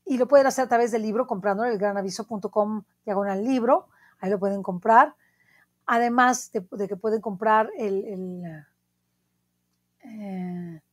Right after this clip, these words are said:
el escapulario, bueno, decirles que lo deben comprar sin bendecir, que ningún objeto religioso se puede comprar ya bendito,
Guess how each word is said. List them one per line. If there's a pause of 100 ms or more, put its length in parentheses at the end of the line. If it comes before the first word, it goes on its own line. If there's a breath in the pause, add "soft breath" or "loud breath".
(1300)
el
escapulario, (100)
bueno,
decirles
que
lo
deben
comprar
sin
bendecir, (440 soft breath)
que
ningún
objeto
religioso (400 soft breath)
se
puede
comprar
ya
bendito,